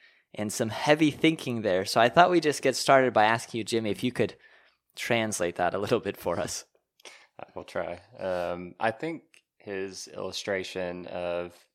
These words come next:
Speaker 2: what is the best way to get air out of a cup or a beaker, um, very scientific in nature, is to fill it with water. And I think that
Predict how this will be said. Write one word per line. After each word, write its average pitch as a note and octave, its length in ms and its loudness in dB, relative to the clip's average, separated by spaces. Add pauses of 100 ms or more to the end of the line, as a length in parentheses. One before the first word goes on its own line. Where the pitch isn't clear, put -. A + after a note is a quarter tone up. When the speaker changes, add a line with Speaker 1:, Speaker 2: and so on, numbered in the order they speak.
Speaker 2:
what G2+ 320 -6
is F#2+ 280 -10
the F2+ 400 -8 (100)
best F2+ 280 -4
way F2+ 240 -4
to F2+ 100 -14
get F2 220 -8
air F2+ 500 -6
out F#2 100 -6
of F2 120 -8
a F2+ 40 -8
cup G2+ 440 -4
or F2 320 -6
a F2+ 100 -12
beaker, F#2+ 480 -8 (580)
um, E2+ 340 -10
very F2+ 180 0
scientific F#2 680 -6
in F#2 120 -10
nature, F2 520 -4 (140)
is F2 560 -8 (120)
to E2+ 320 -8
fill F2 180 -4
it - 60 -10
with E2 160 -16
water. E2+ 460 -2 (640)
And E2+ 460 -8 (100)
I F2+ 120 -8
think A2+ 340 -6
that F2 280 -4